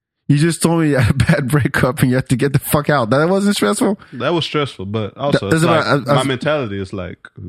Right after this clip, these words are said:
Speaker 2: get over it, figure it out,
Speaker 1: Uh-huh.
Speaker 2: and win. It was bad. Listen, I'm not gonna, like, downplay it. It was
Speaker 1: Sure,
Speaker 2: bad.
Speaker 1: sure, sure.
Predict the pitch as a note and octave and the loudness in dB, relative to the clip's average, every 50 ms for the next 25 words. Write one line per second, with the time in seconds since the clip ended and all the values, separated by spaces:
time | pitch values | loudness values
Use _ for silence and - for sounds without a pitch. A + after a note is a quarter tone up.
0 | - F#2+ A2+ C3 C3 C3+ C#3 C3 F#2 E2 - - - - C#3+ C3 B2 A#2+ A2+ G#2+ | -10 -6 -4 -2 -2 -2 -2 -4 -6 -8 -12 -14 -12 -8 -6 -6 -4 -4 -4 -4
1 | G#2+ G#2+ G#2 G2 - - _ _ _ - C#3 B2+ C3 A#2+ A2+ A#2 - G#2 G2 G2 | -4 -4 -4 -6 -8 -12 _ _ _ 0 2 2 2 2 0 -2 -4 -4 -4 -4
2 | G#2+ C3 C#3+ G#2+ D#2+ D#2 _ _ _ _ _ _ _ _ _ _ _ _ _ _ | -4 -4 -4 -6 -8 -12 _ _ _ _ _ _ _ _ _ _ _ _ _ _
3 | _ _ _ _ _ _ _ _ _ _ _ _ _ _ _ _ _ _ _ _ | _ _ _ _ _ _ _ _ _ _ _ _ _ _ _ _ _ _ _ _
4 | _ _ _ _ _ _ _ _ - C3+ D3 C#3 A2 G2+ A2+ C3+ D3 C3+ G#2 - | _ _ _ _ _ _ _ _ -6 -4 -2 -4 -2 0 0 2 2 2 0 -2
5 | - - - _ _ - - _ G2 A#2 A2+ - - - _ _ - A2 A2+ A#2+ | -6 -14 -20 _ _ -20 -14 _ -6 -6 -6 -6 -8 -16 _ _ -6 -2 -2 0
6 | A#2+ A2 A2 G2+ G2 G2 F#2 F2 F2 F2+ F#2+ G2 G2 F#2 E2+ E2 - - - - | 0 -2 -2 -4 -4 -4 -4 -6 -4 -2 -2 -2 -2 -2 -4 -8 -12 -14 -16 -12
7 | - G2 G2 F#2 F2 - D#3 D3+ B2 A#2+ E2 - - - - E3+ C#3 E2+ - | -8 -4 -4 -2 0 0 2 2 2 0 -2 -4 -8 -6 -2 -2 -2 -2 -4